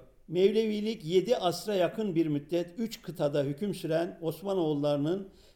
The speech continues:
geniş ve feyizli topraklarında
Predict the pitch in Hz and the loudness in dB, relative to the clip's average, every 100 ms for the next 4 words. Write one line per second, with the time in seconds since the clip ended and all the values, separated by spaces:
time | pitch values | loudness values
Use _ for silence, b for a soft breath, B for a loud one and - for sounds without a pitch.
0 | B 151 170 233 - 180 - 151 156 156 | B 0 2 0 0 -2 0 0 0 -2
1 | 196 170 - 143 151 139 139 127 147 180 | -4 -4 -2 -4 -2 -4 -4 -2 0 0
2 | - | -6